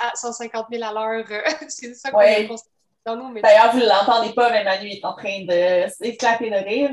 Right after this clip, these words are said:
Speaker 2: fait que voilà. <laughs> Ils, on confirme qu'il y a de l'action.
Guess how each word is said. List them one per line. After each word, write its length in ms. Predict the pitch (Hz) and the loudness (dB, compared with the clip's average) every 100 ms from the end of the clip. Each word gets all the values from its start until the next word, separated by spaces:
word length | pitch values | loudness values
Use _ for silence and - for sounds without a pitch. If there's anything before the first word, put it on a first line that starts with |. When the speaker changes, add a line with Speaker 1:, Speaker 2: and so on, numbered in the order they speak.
| - | -6
Speaker 2:
fait 140 | 220 | -14
que 260 | - 165 - _ _ _ _ _ | -8 -8 -8 _ _ _ _ _
voilà. 400 | 202 185 180 180 - _ - | -2 0 0 -2 -8 _ -10
<laughs> 1400 | - - - - - - - - 370 - _ _ _ - | -10 0 0 2 -2 0 -4 -2 -6 -6 _ _ _ -18
Ils, 180 | 226 214 _ 226 | -16 -16 _ -2
on 180 | 240 | 0
confirme 380 | 254 208 202 214 | 2 0 2 -4
qu'il 60 | 214 | -2
y 40 | 190 | -4
a 40 | |
de 40 | 185 | -2
l'action. 360 | - - - | -6 -6 -14